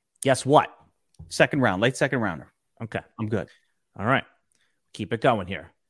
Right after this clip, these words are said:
Speaker 1: Chris Godwin.
Speaker 2: No.
Speaker 1: No what? You got, okay, let me
Speaker 2: Oh,
Speaker 1: make,
Speaker 2: oh, oh,
Speaker 1: let me
Speaker 2: sorry.
Speaker 1: make
Speaker 2: I, I thought, I thought we're talking a top two rounder or not. Chris Go-, Godwin for me should not be in the top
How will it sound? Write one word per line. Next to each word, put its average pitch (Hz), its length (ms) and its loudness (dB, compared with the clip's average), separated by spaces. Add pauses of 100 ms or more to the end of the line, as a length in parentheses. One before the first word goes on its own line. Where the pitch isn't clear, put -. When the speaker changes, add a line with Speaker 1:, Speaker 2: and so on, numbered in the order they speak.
(280)
Speaker 1:
Chris - 460 2
Godwin. 107 680 2 (720)
Speaker 2:
No. 107 400 -2 (800)
Speaker 1:
No 180 160 10
what? 202 400 6
You 139 80 -2
got, 180 160 6
okay, 156 380 -2
let 135 140 4
me 147 60 8
Speaker 2:
Oh, 139 60 6
Speaker 1:
make, 151 140 10
Speaker 2:
oh, 160 60 6
oh, 160 120 10
Speaker 1:
let 120 60 0
me - 40 -2
Speaker 2:
sorry. - 300 8
Speaker 1:
make - 140 4
Speaker 2:
I, - 20 0
I 151 40 -2
thought, 165 200 4
I 175 100 6
thought 208 140 8
we're 180 80 4
talking 165 260 6
a 135 40 0
top 151 280 4
two 151 160 -2
rounder 123 380 2
or 110 120 -2
not. 110 280 -4 (180)
Chris 190 220 6
Go-, - 160 -2 (180)
Godwin 196 300 6
for 190 100 -2
me 160 240 -2
should 143 200 -4
not 139 280 0
be 135 140 0
in 120 80 -2
the 110 80 -4
top 107 320 -4